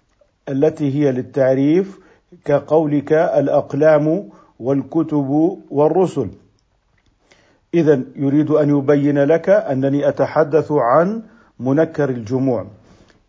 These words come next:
كقولهم: "أقلام وكتب ورسل"، فهذه لا تفيد، آه، العموم، ولكن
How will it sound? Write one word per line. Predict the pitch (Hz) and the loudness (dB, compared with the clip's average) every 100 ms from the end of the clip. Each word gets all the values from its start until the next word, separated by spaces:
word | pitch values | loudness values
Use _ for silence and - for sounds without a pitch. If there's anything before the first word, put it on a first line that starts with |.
| _ | _
كقولهم: | 127 123 139 143 131 127 117 | -4 0 0 0 0 -4 -4
"أقلام | 113 - 131 143 170 190 | -8 -6 2 4 4 2
وكتب | 131 127 - 147 143 160 180 160 | 0 0 0 -4 -2 -2 -4 -6
ورسل"، | 120 120 123 131 147 156 190 247 - _ _ | -6 -2 0 0 -2 -4 -4 -6 -18 _ _
فهذه | _ 131 143 165 131 131 127 113 104 _ _ - | _ 0 4 4 2 -2 -4 -6 -10 _ _ -10
لا | 120 156 | 2 4
تفيد، | 165 151 120 143 135 117 98 - _ _ 120 | 4 0 -2 -4 -2 -4 -6 -12 _ _ -8
آه، | 123 117 113 120 | -4 0 0 0
العموم، | 127 113 131 139 151 170 233 233 - _ _ - | 0 2 2 2 4 2 0 -6 -18 _ _ -2
ولكن | 120 143 147 151 135 127 | 2 2 2 -2 -2 -4